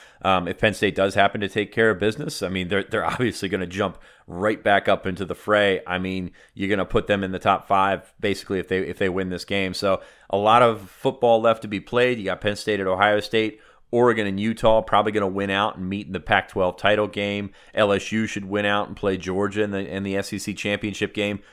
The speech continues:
Clemson better win out, uh, just <laughs> based on their schedule. Uh, Alabama, Auburn is gonna be big as it is every year. If Alabama wins that game, are they in even without Tua? Uh, there's so many subplots and storylines here, but I think from the Penn State perspective,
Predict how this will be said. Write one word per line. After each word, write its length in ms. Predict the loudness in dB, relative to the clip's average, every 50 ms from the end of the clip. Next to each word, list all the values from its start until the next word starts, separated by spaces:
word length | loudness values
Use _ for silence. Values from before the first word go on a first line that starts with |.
| _ 0
Clemson 380 | 2 2 2 2 0 -4 -2
better 260 | 0 0 0 0 0 0
win 200 | 0 0 -2 0
out, 260 | 0 0 0 -2 -2 -4
uh, 260 | -4 -2 -2 -2 -4
just 180 | -6 -8 -8
<laughs> 120 | -6 -4 -2
based 220 | -2 -2 -2 -4
on 120 | -4 -2 -2
their 100 | -2 -4
schedule. 560 | -4 -2 0 0 0 0 0 -2 -2 -4 -6 -12 -20 -20 -12 -4
Uh, 280 | 0 0 2 2 0 2
Alabama, 640 | 2 2 4 4 2 2 2 2 2 2 0 0 0
Auburn 440 | 0 2 2 2 2 2 0 -2 -2
is 120 | -4 -4
gonna 200 | -4 -4 -2 -2
be 100 | -2 -4
big 300 | -4 -2 -2 -2 0 0
as 120 | 0 0 0
it 80 | -2
is 160 | -2 -2 0 0
every 220 | 0 0 0 -2
year. 180 | 0 2 2 2
If 100 | 4 4
Alabama 400 | 4 4 4 4 2 2 2 0
wins 260 | 0 -2 -4 -4 -2
that 220 | -2 -2 -2 -2 -2
game, 300 | -4 -4 -4 -4 -8 -10 -14 -20 _ _
are 140 | -2 0 0
they 140 | 2 0 -2
in 420 | -2 -4 -2 -2 -2 -2 -2 -4 -4 -2
even 220 | 0 0 0 0
without 360 | 0 2 4 4 4 2 0
Tua? 400 | -2 -2 0 2 2 2 2 0 -4 -12 -20 _ _ -4 0
Uh, 240 | 2 4 4 2
there's 200 | 2 0 -2 0
so 120 | 4 4 4
many 180 | 4 4 0
subplots 680 | -2 0 2 4 4 4 4 4 4 6 6 6 4 0
and 80 | -6 -8
storylines 480 | -2 2 4 4 4 4 2 0 0
here, 260 | 0 0 0 0 0 -4 -12 _ _
but 100 | 2 2
I 60 | 2 4
think 180 | 2 0 -2
from 140 | -2 -4 -4
the 80 | -4 -2
Penn 180 | -2 -4 -4
State 300 | -4 -2 0 0 0 0
perspective, 600 | -2 -8 -6 -2 0 0 0 2 0 -2 -2 -4